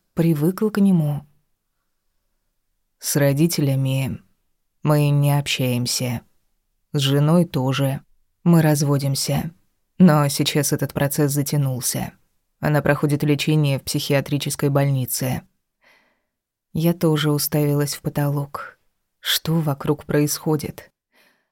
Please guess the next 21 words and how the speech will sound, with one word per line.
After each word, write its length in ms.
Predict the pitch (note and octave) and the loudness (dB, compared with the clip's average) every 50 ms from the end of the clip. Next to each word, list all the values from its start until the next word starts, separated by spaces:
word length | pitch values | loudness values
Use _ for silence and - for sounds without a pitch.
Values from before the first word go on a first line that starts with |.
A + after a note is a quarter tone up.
| _ _ | _ _
А 80 | - D#3+ | 2 4
может, 300 | E3 F3 F3 F#3 F3+ F#3+ | 6 6 6 6 4 2
это 160 | F3+ F3+ F3 | 2 2 2
я 220 | E3+ E3 F#3+ G#3+ | 4 4 4 4
лежу 260 | G#3+ A3 F#3 D#3 D3 C#3+ | 4 4 2 4 2 0
в 80 | - | -2
психушке, 720 | - - - - C#3+ - - D#3+ D3 - - - C#3 C3 C3 | -4 -8 -6 -6 -6 -4 -2 -2 -2 -2 -6 -6 -4 -4 -2
и 40 | |
всё 180 | - - - D3 | -2 0 0 0
происходящее 840 | - D#3 D#3 D3 - - D#3 D3 D#3 D#3+ E3+ - - - E3 D#3 | 2 2 0 0 2 0 0 2 2 2 0 0 0 0 2 2
мне 180 | D#3 D#3 D#3+ D#3+ | 4 4 4 4
мерещится? 840 | D#3+ D#3+ D#3+ E3 G3+ A3 - - - E3+ - - - D3+ C#3 - - - _ _ _ _ _ _ _ _ _ _ _ _ _ _ _ _ _ | 4 4 4 2 2 0 0 -4 -6 -6 -6 -6 -4 -4 -6 -6 -10 -16 _ _ _ _ _ _ _ _ _ _ _ _ _ _ _ _ _
В 80 | - D#3 | 2 2
этот 240 | D3+ D3 D3+ C#3+ - | 2 4 2 0 0
самый 300 | - D#3+ D3+ D#3 D3+ D3+ | 2 2 4 4 4 4
момент 420 | D3+ D3 D3+ D#3 E3+ F3 E3+ - | 4 4 4 4 4 2 2 0
испытываю 560 | D3 - - E3+ D#3+ - D#3+ D3+ D#3 D3+ D3+ | -4 -2 -2 -2 -2 0 2 2 2 2 2
острую 380 | E3 D#3+ - - D#3+ D#3 D#3 D3+ | 2 0 0 0 0 0 2 2
необходимость 800 | D3+ D3+ D3 - - - D3+ D3 D#3+ F3 F3+ E3 C#3+ - - D3+ | 2 0 0 0 -2 -2 -2 0 2 4 4 4 2 0 -4 -2
увидеть 340 | D3 E3 D#3+ D3+ D#3 D3+ - | 0 0 0 0 0 -2 -4
сына, 600 | - - - E3+ D3+ C#3+ C#3+ C#3 C3+ C3+ C3+ | -6 -2 0 0 2 2 0 0 -2 -4 -6